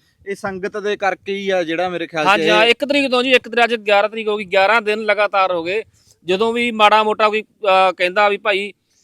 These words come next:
Speaker 2: ਇੱਥੋਂ ਬੰਨ੍ਹ ਟੁੱਟ ਗਿਆ, ਸੰਗਤ ਉਹਦੀ ਤੁਰ ਪੈਂਦੀ ਆ।
Speaker 1: ਹਾਂਜੀ।
Speaker 2: ਹੁਣ ਵੀ ਲਗਭਗ ਇੱਥੋਂ ਦਸ ਤੋਂ ਬਾਰਾਂ ਕਿਲੋਮੀਟਰ, ਅਹ, ਆਪਣੇ, ਸੌਰੀ,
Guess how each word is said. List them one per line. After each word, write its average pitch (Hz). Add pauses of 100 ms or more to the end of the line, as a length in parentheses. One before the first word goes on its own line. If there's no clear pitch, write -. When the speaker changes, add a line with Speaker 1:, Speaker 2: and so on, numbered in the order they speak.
(300)
Speaker 2:
ਇੱਥੋਂ 185
ਬੰਨ੍ਹ 190
ਟੁੱਟ 180
ਗਿਆ, 185
ਸੰਗਤ 196
ਉਹਦੀ 202
ਤੁਰ -
ਪੈਂਦੀ 160
ਆ। 190
Speaker 1:
ਹਾਂਜੀ। 151
Speaker 2:
ਹੁਣ 185
ਵੀ 220
ਲਗਭਗ 208
ਇੱਥੋਂ 208
ਦਸ 190
ਤੋਂ 208
ਬਾਰਾਂ 185
ਕਿਲੋਮੀਟਰ, 185
ਅਹ, 180
ਆਪਣੇ, 175 (480)
ਸੌਰੀ, 208